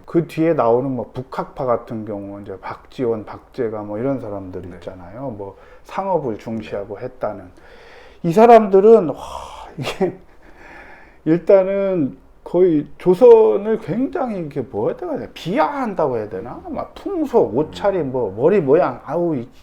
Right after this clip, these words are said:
Speaker 1: 짜증나. 막 박지원 같은 경우 이런
Speaker 2: 네.
Speaker 1: 얘기했고, 근데 뭐 더 나아가서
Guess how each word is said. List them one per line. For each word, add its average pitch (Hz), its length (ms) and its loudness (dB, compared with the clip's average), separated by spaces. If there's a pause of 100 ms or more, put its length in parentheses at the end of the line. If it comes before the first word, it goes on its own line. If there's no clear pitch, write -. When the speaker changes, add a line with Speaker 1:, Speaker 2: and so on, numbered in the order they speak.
(200)
Speaker 1:
짜증나. 160 580 -6
막 107 200 -14
박지원 135 420 -10
같은 120 300 -10
경우 107 220 -12 (540)
이런 180 180 -6
Speaker 2:
네. 180 60 -6
Speaker 1:
얘기했고, 160 640 -4 (140)
근데 214 180 4
뭐 202 360 2
더 220 220 10
나아가서 214 420 6